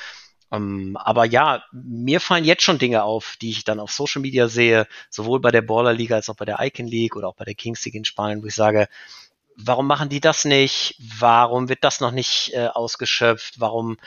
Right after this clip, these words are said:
geht man dem vielleicht nicht hinterher? Auch da, nicht, weil ich irgendetwas besser weiß, einfach nur, weil ich's beobachte und weil man ja einen gewissen Erfahrungswert entwickelt.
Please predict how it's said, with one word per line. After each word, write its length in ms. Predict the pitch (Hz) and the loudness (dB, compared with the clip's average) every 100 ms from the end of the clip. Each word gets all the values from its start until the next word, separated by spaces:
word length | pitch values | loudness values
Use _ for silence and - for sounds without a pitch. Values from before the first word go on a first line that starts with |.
| - _ | -20 _
geht 160 | 131 - | -4 0
man 160 | 123 | 0
dem 220 | 120 135 139 | 4 2 2
vielleicht 400 | 127 123 120 120 | 2 2 2 -2
nicht 120 | - | -4
hinterher? 520 | 120 117 113 117 117 | -2 0 2 2 2
Auch 100 | 117 | 2
da, 200 | 143 123 | 4 4
nicht, 180 | 120 - | 2 2
weil 100 | 131 | 0
ich 80 | 135 | 2
irgendetwas 340 | 135 120 113 | 0 -2 -2
besser 340 | - - 131 123 | 0 2 2 4
weiß, 260 | 120 - | 4 4
einfach 200 | 127 127 | -2 -4
nur, 240 | 123 120 - - - - - | 0 0 0 -10 -16 -12 0
weil 140 | 123 | 0
ich's 100 | 120 | 0
beobachte 800 | - - 180 160 110 - 139 135 | -6 0 4 4 2 4 6 6
und 400 | 123 123 120 117 | 2 -6 -8 -4
weil 160 | 120 127 | 2 2
man 180 | 127 123 | 2 4
ja 120 | 123 | 4
einen 160 | 120 120 | 4 0
gewissen 260 | 120 123 | -2 -4
Erfahrungswert 800 | 117 - 131 143 131 - 117 - | -4 2 4 4 0 0 0 0
entwickelt. 560 | 110 - - 123 113 | -6 -6 0 0 0